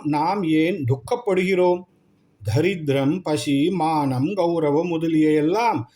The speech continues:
நமக்கு இருப்பது தான் காரணம். இவை இல்லாமல் இருந்தால் நல்லது, துக்கமே தெரியாது.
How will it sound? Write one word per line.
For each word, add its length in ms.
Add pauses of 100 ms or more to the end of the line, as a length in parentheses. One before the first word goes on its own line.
(600)
நமக்கு 640 (120)
இருப்பது 600
தான் 320 (100)
காரணம். 560 (560)
இவை 360
இல்லாமல் 640
இருந்தால் 640 (360)
நல்லது, 580 (400)
துக்கமே 680 (140)
தெரியாது. 640